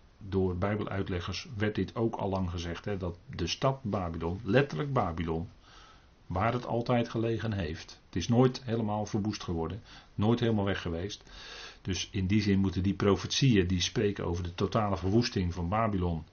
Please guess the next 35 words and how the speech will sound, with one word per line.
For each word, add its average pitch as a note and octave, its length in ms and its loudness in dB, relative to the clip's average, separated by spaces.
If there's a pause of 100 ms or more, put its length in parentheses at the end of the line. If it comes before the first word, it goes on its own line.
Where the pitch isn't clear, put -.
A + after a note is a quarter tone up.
(140)
moeten B2 260 6
nog G#2+ 140 6
in F#2 140 4
vervulling G#2 360 0
gaan. C#3+ 180 -2
Want F2+ 140 -2
het E2 100 -4
is A#2 180 0
nog B2+ 180 2
nooit C3+ 240 4
helemaal B2 420 0
verwoest A#2+ 360 -2
geworden. A2+ 380 -4 (300)
Er E2+ 100 -6
is F2+ 220 -2
altijd C#3 480 2
een G2 140 -4
restant F#2+ 460 -2
stad F#2 280 -2
Babylon F2 500 -2
geweest. A#2+ 400 -6 (1000)
En G2 320 4 (840)
dat A2+ 460 8
is C3+ 220 6
dus A2+ 220 8
nog A2 180 2
toekomst. G#2 600 2
Hè, A#2 200 -2
die G#2+ 120 -2
profetieën A#2+ 760 6
die A#2+ 120 2
gaan A#2+ 320 0
over A#2+ 320 6
de G2+ 140 0
toekomst. F3 680 4